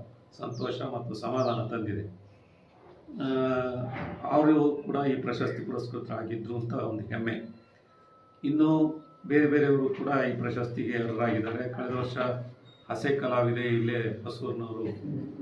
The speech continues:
ಆ, ಅವರಿಗೆ ಪ್ರಶಸ್ತಿ ಕೊಟ್ಟಿತ್ತು. ಈ ವರ್ಷ ಒಬ್ಬ ವಿಶೇಷ ಮಹಿಳೆಯನ್ನ ಆಯ್ಕೆ ಮಾಡಲಾಗಿದೆ. ನಾವು ಇಲ್ಲಿ ಕೆಳದಿ ರಾಣಿ ಚೆನ್ನಮ್ಮ ಪ್ರಶಸ್ತಿಯನ್ನ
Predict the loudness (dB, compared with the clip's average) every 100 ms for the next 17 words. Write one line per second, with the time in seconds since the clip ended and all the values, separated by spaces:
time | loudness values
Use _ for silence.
0 | -12 -12 -10 -8 -6 -6 -4 -4 -4 -6
1 | -6 -8 -8 -10 -8 -8 -4 0 0 2
2 | 4 6 6 4 2 2 2 -2 -8 -20
3 | -20 _ -2 2 2 4 6 6 6 6
4 | 6 6 2 2 2 2 2 2 0 -2
5 | -4 -2 -2 -2 -4 -8 -8 0 0 0
6 | -6 -10 -16 -6 0 2 4 4 4 4
7 | 4 6 8 8 6 -2 -16 -20 _ _
8 | -4 2 4 4 4 0 -2 -2 0 -2
9 | -2 -4 -4 -4 0 0 2